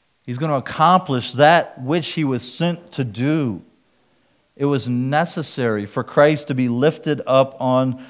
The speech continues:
the cross to fulfill the purpose for which he came. There was no other way.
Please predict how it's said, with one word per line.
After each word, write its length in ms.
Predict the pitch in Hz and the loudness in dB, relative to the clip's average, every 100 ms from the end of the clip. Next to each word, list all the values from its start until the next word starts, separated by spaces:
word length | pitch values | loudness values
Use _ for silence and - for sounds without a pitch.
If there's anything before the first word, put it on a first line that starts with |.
| _ | _
the 80 | 123 | -14
cross 760 | 117 - 123 107 95 90 - - _ _ - | -8 0 0 0 -4 -10 -18 -20 _ _ -8
to 120 | 147 | -8
fulfill 680 | - 127 110 - 151 175 170 | -6 -6 -6 0 2 4 0
the 120 | 135 | -4
purpose 540 | - 156 147 156 147 | -2 -2 0 -4 -6
for 180 | - 127 | -6 -4
which 400 | 113 127 123 - _ _ | -2 -2 -4 -12 _ _
he 460 | - 127 123 120 117 - _ | -6 -2 -2 -2 -6 -16 _
came. 560 | - 151 135 117 92 92 _ _ _ _ _ | -12 -6 -4 -4 -6 -12 _ _ _ _ _
There 100 | 127 | -4
was 240 | 131 135 120 | -2 -2 0
no 220 | 139 156 | 0 0
other 320 | 143 147 151 | 2 0 0
way. 440 | 131 151 135 90 | 0 2 0 -4